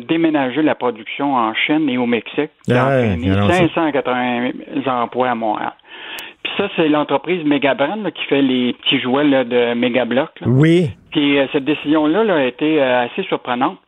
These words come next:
Speaker 1: Et là, euh, notre journaliste Francis, euh, Alain, euh, a commencé à gratter ça. Puis il y a une subvention qu'a obtenue à l'époque,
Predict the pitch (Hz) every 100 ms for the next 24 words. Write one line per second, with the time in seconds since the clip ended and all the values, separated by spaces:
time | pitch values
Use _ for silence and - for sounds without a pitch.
0 | - 143 135 175 233 170 135 135 123 151
1 | 143 156 - 147 135 - 175 147 123 127
2 | 127 147 196 143 131 151 135 143 208 151
3 | 127 123 120 214 - 165 165 156 254 202
4 | 151 120 - 147 - - - - - -
5 | _ 147 143 147 - 147 151 190 127 120
6 | 151 175